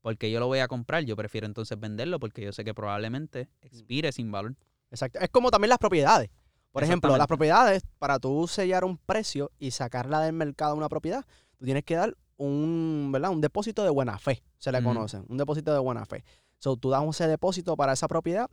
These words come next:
Speaker 2: la sacas del mercado, sellas el precio, pero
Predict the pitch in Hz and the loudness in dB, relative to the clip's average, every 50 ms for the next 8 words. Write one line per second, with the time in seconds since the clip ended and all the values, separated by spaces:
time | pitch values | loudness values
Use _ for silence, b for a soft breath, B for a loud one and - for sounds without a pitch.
0 | _ _ - 123 127 120 113 - - - 135 131 - 160 156 147 165 165 165 170 | _ _ -10 -2 -2 -2 -2 -2 -6 -8 -6 -2 -2 -2 0 2 0 0 2 0
1 | 156 151 _ - - 240 202 180 165 160 160 - - - - - - 127 135 143 | -2 -2 _ -4 -2 0 2 2 2 0 0 -2 -8 -6 -4 -2 -2 -2 0 0
2 | 147 139 - - 147 143 131 _ _ _ 196 233 233 - - - 131 147 175 b | -2 -2 -2 -4 -2 -4 -4 _ _ _ -2 0 0 0 -2 -2 -2 -4 -4 b
3 | b b b b b b b _ - 185 247 233 202 202 | b b b b b b b _ 4 6 6 6 4 0